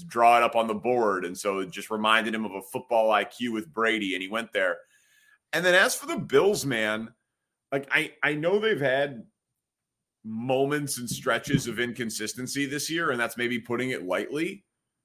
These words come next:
But it still feels like their ceiling is as high as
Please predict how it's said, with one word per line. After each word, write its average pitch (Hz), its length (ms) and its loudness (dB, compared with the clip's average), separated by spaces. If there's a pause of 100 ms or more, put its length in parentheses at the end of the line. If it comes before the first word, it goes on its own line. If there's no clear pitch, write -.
(1300)
But 175 200 6
it 175 160 2
still 240 800 0
feels 196 500 2
like 123 240 2
their 123 160 0
ceiling 123 600 -2
is 95 120 -8
as 92 160 -10
high 131 280 0
as 104 160 0